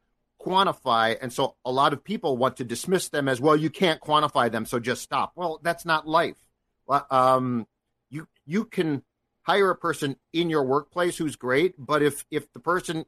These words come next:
is an a-hole, it's gonna be a problem.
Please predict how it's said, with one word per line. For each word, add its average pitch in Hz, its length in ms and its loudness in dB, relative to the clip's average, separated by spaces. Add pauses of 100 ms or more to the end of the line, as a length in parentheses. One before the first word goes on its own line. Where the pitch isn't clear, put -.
is 131 480 -2 (800)
an 120 100 -4
a-hole, 202 480 4
it's 175 140 -8
gonna 160 140 0
be 147 80 2
a - 40 -2
problem. 85 300 -4